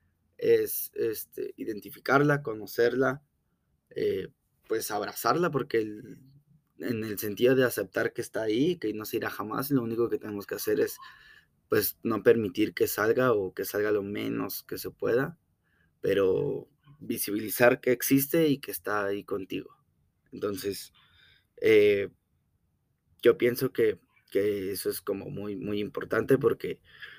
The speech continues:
pues, al final del día también repercute un poco en la manera en la cual nos presentamos ante la vida, ¿no?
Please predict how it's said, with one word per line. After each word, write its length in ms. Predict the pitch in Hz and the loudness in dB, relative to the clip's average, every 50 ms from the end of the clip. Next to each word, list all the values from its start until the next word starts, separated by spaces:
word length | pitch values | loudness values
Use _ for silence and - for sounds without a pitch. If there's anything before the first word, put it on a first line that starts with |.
| _ _ _ - | _ _ _ 4
pues, 160 | 127 123 135 | 6 6 6
al 60 | 123 | 6
final 240 | 127 131 139 139 139 | 4 4 6 6 8
del 100 | 143 139 | 8 8
día 160 | 139 135 131 | 8 8 8
también 300 | 127 123 123 123 117 117 | 6 4 2 2 2 4
repercute 500 | 123 120 - 104 98 - 104 101 - 104 | 2 2 2 0 -6 -4 -6 -2 -2 -2
un 160 | 113 107 98 | -2 -2 -2
poco 340 | - 107 - - - 113 110 | -2 -2 -2 0 0 0 0
en 100 | 107 104 | 0 -2
la 80 | 104 101 | -4 -8
manera 340 | 104 104 104 107 107 110 | -8 -6 -6 -6 -4 -4
en 80 | 110 107 | -6 -6
la 100 | 107 98 | -6 -4
cual 200 | - 98 107 107 | -2 0 0 0
nos 140 | 107 107 - | 0 -2 -2
presentamos 640 | - - 101 - 104 107 - 113 107 110 107 95 - | -2 -2 -2 -2 -4 -4 -4 -4 -4 -6 -6 -6 -6
ante 260 | 107 104 95 95 92 | -6 -6 -4 -4 -4
la 100 | 107 107 98 | -4 -4 -4
vida, 240 | 101 101 101 - 98 | -4 -4 -4 -6 -4
¿no? 220 | 98 110 123 - | 0 0 0 0